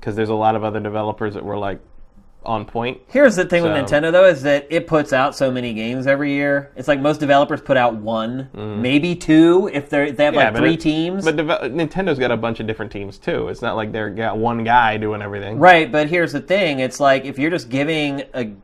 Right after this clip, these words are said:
Speaker 2: if, if you just give an award, uh, for best developer to the developer that made the best game, then the award's no different than the Game of the Year award.
Speaker 1: Well, that's the argument.
Speaker 2: <laughs>
Speaker 1: Well, that, that's, that's exactly the argument that goes around about Best Director versus Best Picture.
Speaker 2: Right.
Speaker 1: So it's like,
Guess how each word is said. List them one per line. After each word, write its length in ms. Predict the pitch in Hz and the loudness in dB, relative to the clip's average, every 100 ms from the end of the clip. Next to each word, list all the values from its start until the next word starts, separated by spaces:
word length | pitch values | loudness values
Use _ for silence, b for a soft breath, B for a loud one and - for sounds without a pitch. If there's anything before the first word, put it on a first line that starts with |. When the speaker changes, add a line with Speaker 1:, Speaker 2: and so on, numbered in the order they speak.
| _ _ _ _ _ | _ _ _ _ _
Speaker 2:
if, 200 | 147 139 | -8 -8
if 540 | 139 156 160 160 151 151 | -10 -8 -6 -4 -6 -4
you 100 | 196 | -6
just 260 | 185 143 | -6 -6
give 280 | 123 156 190 | -2 -2 0
an 60 | 170 | 0
award, 600 | 147 131 170 160 131 135 | 0 -2 2 4 4 2
uh, 140 | 131 | -2
for 160 | 131 127 | -2 0
best 260 | 139 143 | 0 0
developer 640 | 131 135 139 135 120 110 110 | 0 4 4 4 0 -2 -4
to 600 | - 135 131 127 127 123 | -2 0 0 0 -2 -4
the 100 | 120 | -4
developer 420 | 110 139 139 120 | 2 2 2 0
that 120 | 120 | -2
made 180 | 120 117 | -2 -2
the 40 | |
best 260 | 117 113 110 | 0 0 0
game, 360 | 123 139 117 104 - _ _ _ - _ | -2 -2 -4 -8 -14 _ _ _ -20 _
then 160 | 143 151 | -4 0
the 120 | 147 | 2
award's 280 | 143 160 139 | 4 2 2
no 100 | 135 | -2
different 300 | 143 147 123 | -2 -2 -4
than 80 | |
the 80 | 120 | -4
Game 160 | 123 127 | -4 -4
of 60 | |
the 60 | 123 | -2
Year 120 | 160 | -2
award. 280 | 98 64 - _ | -4 -6 -16 _
Speaker 1:
Well, 200 | - 127 | -2 2
that's 160 | 131 127 | 4 2
the 100 | 123 | 0
argument. 300 | 127 135 - | 4 4 6
Speaker 2:
<laughs> 20 | |
Speaker 1:
Well, 180 | 147 139 | 4 6
that, 260 | 160 180 180 | 10 10 10
that's, 260 | 160 - | 6 4
that's 200 | 147 160 156 | 4 4 4
exactly 340 | 139 156 147 | 4 4 4
the 80 | 139 | 2
argument 240 | 135 135 | 2 2
that 80 | 131 | 0
goes 200 | 135 127 | 2 2
around 200 | 123 127 | 2 2
about 220 | 120 117 | 0 0
Best 180 | 123 123 | -2 -2
Director 320 | 117 117 113 | -2 -2 -2
versus 260 | 107 110 113 | -4 -4 -6
Best 220 | 110 104 | -8 -4
Picture. 340 | 131 120 90 - | -6 -6 -10 -2
Speaker 2:
Right. 180 | 120 117 | 0 0
Speaker 1:
So 80 | |
it's 100 | 104 | 0
like, 140 | 107 | -4